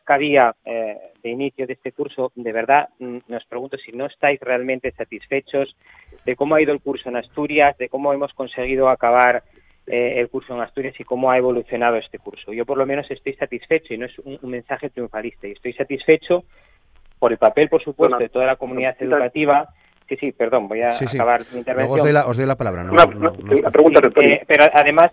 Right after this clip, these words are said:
Speaker 1: además,
Speaker 2: Ah.
Speaker 1: eh, bueno, luego tendréis vuestros,
Speaker 2: Enseguida.
Speaker 1: vuestros turnos, ¿no? Es decir,
Speaker 3: Sí, sí,
Speaker 1: yo
Speaker 3: sí, no,
Speaker 1: pregunto,
Speaker 3: no os
Speaker 1: yo creo que
Speaker 3: preocupéis.
Speaker 1: tenemos que estar satisfechos de cómo evolucionó,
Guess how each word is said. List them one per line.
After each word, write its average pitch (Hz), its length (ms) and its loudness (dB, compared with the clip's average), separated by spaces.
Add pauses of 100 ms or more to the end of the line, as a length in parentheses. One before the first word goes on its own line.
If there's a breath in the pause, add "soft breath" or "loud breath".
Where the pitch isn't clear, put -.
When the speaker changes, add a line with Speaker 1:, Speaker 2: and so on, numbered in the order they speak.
Speaker 1:
además, 151 500 2
Speaker 2:
Ah. 135 120 4
Speaker 1:
eh, 139 240 0
bueno, 135 240 0
luego 139 200 6
tendréis 147 320 2
vuestros, 143 340 -4
Speaker 2:
Enseguida. 117 260 4
Speaker 1:
vuestros 135 200 -2
turnos, 107 320 -4
¿no? 143 120 0
Es 143 80 -4
decir, 123 240 -4
Speaker 3:
Sí, 143 160 -2
sí, 131 100 -2
Speaker 1:
yo 139 60 4
Speaker 3:
sí, 143 100 -2
no, 131 60 -6
Speaker 1:
pregunto, 127 340 0
Speaker 3:
no 123 60 0
os 92 60 -10
Speaker 1:
yo 131 40 -12
creo 131 120 -4
que 147 200 0
Speaker 3:
preocupéis. 139 40 -2
Speaker 1:
tenemos 139 300 0
que 165 100 -2
estar 156 220 2
satisfechos 147 640 0 (580)
de 123 120 -2
cómo 147 220 2
evolucionó, 151 680 0